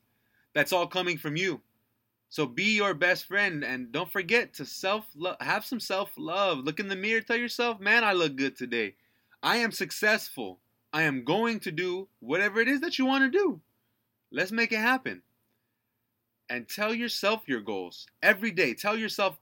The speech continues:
all throughout the day. Tell yourself what it is that you want to do. Become obsessed with it. Don't just tell yourself once a week, "This is what I kinda wanna."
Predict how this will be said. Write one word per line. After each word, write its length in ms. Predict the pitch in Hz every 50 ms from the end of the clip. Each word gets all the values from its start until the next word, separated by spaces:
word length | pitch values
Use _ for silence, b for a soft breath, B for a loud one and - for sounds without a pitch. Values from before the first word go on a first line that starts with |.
| -
all 240 | - 190 226 247 254
throughout 400 | 247 - 220 190 185 190 185 -
the 60 | -
day. 220 | 131 120 139 135 131
Tell 220 | - - - 254
yourself 400 | 262 254 240 - - 214 214 -
what 220 | - 135 139 175 196
it 140 | 190 175
is 240 | 180 180 175 165 - B B B B
that 220 | - 135 127 -
you 120 | 185 196 190
want 380 | 180 170 170 175 175 170 156
to 80 | - 143
do. 340 | 135 151 190 202 180 135 _ b b b b b b b b
Become 360 | - 175 160 - - 185 185 180
obsessed 600 | 160 - - - - 190 175 175 165 - - 151
with 240 | 139 131 - -
it. 160 | 107 90 - _ _ _ _ _ _ _ _ _ _ _
Don't 260 | - 147 196 240 247 -
just 260 | 302 294 277 - -
tell 140 | 214 220 220
yourself 440 | 202 165 151 - 185 170 151 - - -
once 300 | - 113 127 143 135 -
a 60 | 110
week, 240 | 101 127 147 135 -
"This 180 | - 147 143 -
is 100 | 180 151
what 160 | 135 131 110
I 120 | 101 95
kinda 320 | - - 123 135 139 131 110
wanna." 260 | 101 101 101 101